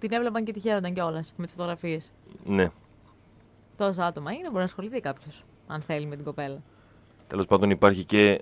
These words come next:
Speaker 2: ε, συνέντευξη, δηλώσεις του Εσίτη, μάλλον σε, μέσω της Νιγηρίας.
Speaker 1: Ναι. Που λέει ουσιαστικά για το ρόλο του γενικότερα στις ομάδες του και στον παοκ πλέον. Ε,
Speaker 2: Ο
Speaker 1: νομίζω
Speaker 2: διεθνής
Speaker 1: είναι
Speaker 2: πλέον, ε, Εσίτη.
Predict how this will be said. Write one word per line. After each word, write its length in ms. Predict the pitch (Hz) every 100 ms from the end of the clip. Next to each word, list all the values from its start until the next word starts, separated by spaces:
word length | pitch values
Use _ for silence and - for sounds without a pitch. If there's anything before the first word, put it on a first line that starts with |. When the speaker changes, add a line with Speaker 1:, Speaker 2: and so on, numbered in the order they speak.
| - - - 76 82 90 87
Speaker 2:
ε, 40 | 85
συνέντευξη, 720 | - 90 95 95 - 92 82 - - _ - _ -
δηλώσεις 440 | 90 90 101 95
του 80 | -
Εσίτη, 340 | 92 - 90 92
μάλλον 300 | 90 90 85
σε, 460 | 87 85 80 78 - _
μέσω 320 | 82 95 90 85
της 160 | 85
Νιγηρίας. 580 | 85 80 85 110 131 - 175 175
Speaker 1:
Ναι. 220 | 175 160 151 - _ - - -
Που 80 | 190
λέει 160 | 190 196
ουσιαστικά 300 | 185 - 190
για 120 | 180
το 100 | 175
ρόλο 240 | 175 180
του 400 | 170 160 156 156 151 151 156 _
γενικότερα 580 | - 190 190 202 196 180
στις 120 | 165 175
ομάδες 380 | 165 165 156
του 120 | - 151
και 100 | 185
στον 180 | 165
παοκ 180 | 156 147
πλέον. 340 | - 170 214 277 - _ _ _ _ - - _ _ - - - - 233 -
Ε, 440 | 190 190 190 190
Speaker 2:
Ο 40 | 185
Speaker 1:
νομίζω 200 | 208 -
Speaker 2:
διεθνής 320 | - 135 -
Speaker 1:
είναι 100 | 104
Speaker 2:
πλέον, 300 | 98 95 92
ε, 260 | 90 90
Εσίτη. 540 | 80 90 - 90 95